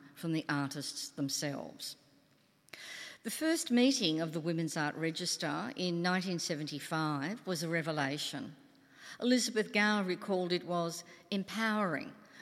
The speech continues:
to see a whole room full of women artists, older women like Dawn Syme,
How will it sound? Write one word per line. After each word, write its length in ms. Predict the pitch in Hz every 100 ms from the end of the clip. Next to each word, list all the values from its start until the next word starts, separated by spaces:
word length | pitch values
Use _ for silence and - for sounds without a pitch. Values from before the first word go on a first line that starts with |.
| -
to 140 | - 214
see 380 | - 185 175 -
a 80 | 160
whole 380 | - 208 196
room 320 | 180 185 190 196
full 280 | - 160
of 140 | 165 156
women 240 | 170 156
artists, 760 | 160 165 175 143 - - - - - - -
older 340 | 202 214 226 190
women 420 | 160 143 110 -
like 200 | 123 135
Dawn 280 | 208 214 214
Syme, 640 | 202 - 202 202 156 -